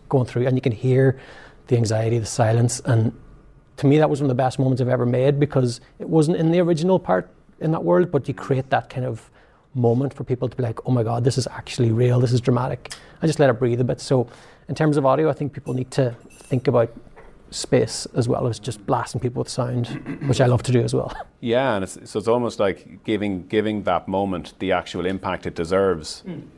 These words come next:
Speaker 2: In, maybe what that wasn't there so much originally, but it deserves it, and you
Speaker 1: Yeah.
Speaker 2: can do that.
Speaker 1: I have a brother who's big into video, like he's a, a video editor, um, but he's kind of bound by the visuals. You know, he ha-, like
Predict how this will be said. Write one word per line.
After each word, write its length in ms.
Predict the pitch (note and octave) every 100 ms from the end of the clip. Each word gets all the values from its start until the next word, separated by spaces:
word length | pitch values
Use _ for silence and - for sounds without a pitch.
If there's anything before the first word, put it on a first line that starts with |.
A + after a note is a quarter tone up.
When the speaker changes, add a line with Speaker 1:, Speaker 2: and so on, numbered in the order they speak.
| - -
Speaker 2:
In, 400 | G#2+ G2 G#2 G2+
maybe 360 | G#2 G2 F#2+
what 240 | F#2+ G2+ F#2
that 140 | G2
wasn't 280 | G2+ G#2+ G2
there 460 | G2+ G2+ G2 F2+ F#2
so 220 | - G#2
much 200 | G2 -
originally, 360 | F#2+ G#2 G2
but 180 | E2 F2
it 80 | F2
deserves 380 | F#2 G2 A#2 B2
it, 160 | A2+
and 120 | - G2
you 80 |
Speaker 1:
Yeah. 40 | G2
Speaker 2:
can 100 | F#2+
do 140 | F#2+
that. 180 | A2+ - - _ -
Speaker 1:
I 60 |
have 100 | D3+
a 60 | C#3+
brother 300 | B2+ E3 D#3+
who's 180 | C#3 A#2
big 260 | - C#3+
into 220 | C#3 A#2+
video, 500 | A2 A#2 C3 D3 B2+ - -
like 200 | C#3+ -
he's 200 | B2+ A#2+
a, 160 | A2+ -
a 120 | D3 A#2+ -
video 260 | C#3+ C#3+ B2
editor, 440 | B2 C#3 E3+ E3+ - - - -
um, 340 | C#3+ B2+ A#2+ A#2+ -
but 100 | B2
he's 140 | D3+
kind 140 | -
of 100 | C3
bound 320 | - A#2+ B2+ C3
by 160 | B2+
the 80 | A#2
visuals. 680 | A#2 A#2 C#3 C#3 D3 - -
You 80 |
know, 140 | C3+ A#2+
he 80 | G#2+
ha-, 160 | A#2 -
like 360 | C#3 A#2 -